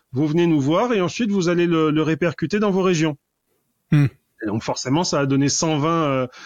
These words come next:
Speaker 1: cent vingt styles différents, cent vingt working du, du rite anglais, parce qu'il suffisait que, bah, il se souvenait pas, ou alors, bah, ça lui plaisait plus d'une manière, euh, que de l'autre.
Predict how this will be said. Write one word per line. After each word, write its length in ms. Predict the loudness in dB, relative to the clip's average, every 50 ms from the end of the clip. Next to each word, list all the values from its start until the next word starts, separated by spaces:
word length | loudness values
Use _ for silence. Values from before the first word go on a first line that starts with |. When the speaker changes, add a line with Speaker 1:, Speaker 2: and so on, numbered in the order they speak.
| -20 -14
Speaker 1:
cent 240 | -8 -4 -2 -2 0
vingt 180 | 0 0 -2 -2
styles 380 | -4 -6 -4 -2 0 0 0
différents, 760 | 0 0 -2 -2 0 0 0 0 0 0 0 0 0 0 0 -2
cent 160 | -2 -2 -2
vingt 100 | -2 0
working 600 | 0 0 0 0 -2 -4 -4 -2 0 0 2 0
du, 240 | 2 2 2 2 2
du 120 | 2 2 0
rite 220 | 0 0 0 0
anglais, 360 | 0 2 2 2 2 0 -2 -4 -10 -20 -20 -20 _ _
parce 220 | -2 -2 -2 0 0
qu'il 140 | 0 0 0
suffisait 580 | 0 -2 -4 -2 0 0 2 2 2 0 0
que, 340 | 0 0 0 2 2 2 0
bah, 300 | 0 0 0 0 0 -2 -4 _ _ _ -8
il 80 | -6 -6
se 100 | -6 -4
souvenait 380 | -4 -2 0 0 2 0 0
pas, 420 | 0 0 -2 0 0 0 0 0 0
ou 100 | 0 0
alors, 260 | 0 0 0 0 0
bah, 160 | 0 0 0 0
ça 160 | 0 0 0
lui 140 | 0 -2 -2
plaisait 320 | 0 0 0 2 2 0
plus 240 | 0 0 -2 0 0
d'une 160 | 2 2 2
manière, 340 | 2 2 2 2 2 2 0
euh, 260 | 0 0 0 0 -2
que 140 | -2 -2 -2
de 60 | 0
l'autre. 320 | 2 2 2 0 -2 -8